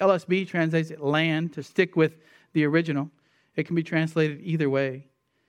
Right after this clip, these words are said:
But I think because the tribulation's coming on the whole earth, it doesn't matter how we take it. If we take it as Israel, yes. If we take it as the whole earth, yes. There's going to be judgment upon the land and the earth. It's gonna happen thoroughly, completely,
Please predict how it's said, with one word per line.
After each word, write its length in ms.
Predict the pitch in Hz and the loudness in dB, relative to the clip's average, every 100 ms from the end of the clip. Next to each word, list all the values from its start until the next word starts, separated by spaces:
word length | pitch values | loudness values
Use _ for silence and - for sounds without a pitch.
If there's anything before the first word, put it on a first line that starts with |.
| _ _ _ _ _ _ _ _ | _ _ _ _ _ _ _ _
But 100 | 151 | -2
I 60 | 143 | 0
think 200 | 185 160 | -2 -2
because 260 | 151 175 | -2 -2
the 80 | 151 | -2
tribulation's 720 | - 160 143 156 175 165 143 | -2 2 4 2 0 -4 -6
coming 240 | 170 160 | -2 0
on 120 | 156 156 | 2 0
the 80 | |
whole 280 | 139 170 156 | -2 0 0
earth, 280 | 160 165 135 | 0 0 -2
it 40 | 151 | -4
doesn't 200 | 151 160 | -2 0
matter 220 | 160 156 | 0 0
how 120 | 147 | -2
we 100 | 139 | -4
take 260 | 156 156 147 | -4 -4 -6
it. 60 | |
If 60 | 135 | -6
we 60 | |
take 200 | 147 156 | -2 -2
it 80 | 156 | 0
as 100 | 147 | 2
Israel, 380 | 180 185 202 202 | 2 2 0 0
yes. 360 | 175 151 165 - | 0 -2 -4 -10
If 60 | 147 | -4
we 80 | |
take 200 | 151 160 | -2 0
it 60 | 147 | 0
as 120 | 147 | -2
the 80 | 147 | -2
whole 220 | 160 165 | 0 2
earth, 220 | 175 190 - | 2 0 -2
yes. 440 | 143 117 - _ _ _ _ _ _ _ _ _ - | -4 -4 -16 _ _ _ _ _ _ _ _ _ 0
There's 220 | 190 151 | 0 4
going 380 | 175 262 294 240 | 4 6 4 4
to 180 | 202 175 | 2 2
be 560 | 170 226 185 170 165 - 147 | 4 4 4 2 0 -8 -2
judgment 680 | 170 214 202 190 170 151 - | 2 4 2 2 2 2 -2
upon 800 | 151 - 180 180 170 147 143 139 _ _ _ _ | -6 -4 0 2 4 2 0 -4 _ _ _ _
the 100 | 135 | -2
land 560 | 139 151 156 156 151 - _ _ - | 0 2 0 -2 -8 -14 _ _ -12
and 200 | 131 131 | -8 -6
the 120 | 131 | -6
earth. 260 | 131 131 - _ _ _ - | -6 -10 -18 _ _ _ -12
It's 80 | - | -4
gonna 140 | 156 | 0
happen 320 | 147 139 139 | 0 0 -4
thoroughly, 400 | 139 139 165 170 | 0 0 2 0
completely, 540 | 165 139 151 202 202 | -2 -6 -6 -4 -6